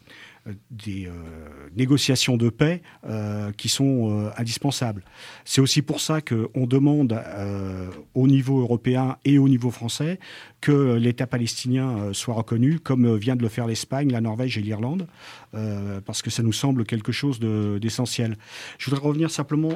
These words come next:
sur, euh, c'est pour ceux qui l'ont écouté, hier ma-, hier à matin à France Culture, Ronnie Broman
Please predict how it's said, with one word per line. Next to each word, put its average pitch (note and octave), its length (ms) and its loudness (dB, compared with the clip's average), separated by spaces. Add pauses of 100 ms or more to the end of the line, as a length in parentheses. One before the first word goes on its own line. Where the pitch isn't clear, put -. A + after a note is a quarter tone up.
(120)
sur, C3 480 -6
euh, G#2+ 480 -6 (100)
c'est - 260 -4
pour B2 140 -4
ceux E3+ 120 4
qui D3+ 140 0
l'ont C3+ 140 6
écouté, C3+ 380 0
hier C#3+ 240 4
ma-, C#3+ 200 4
hier C#3+ 220 0
à C#3 40 0
matin C#3+ 360 0
à C3 100 0
France - 200 -6
Culture, D3 380 0
Ronnie B2 240 4
Broman B2+ 460 2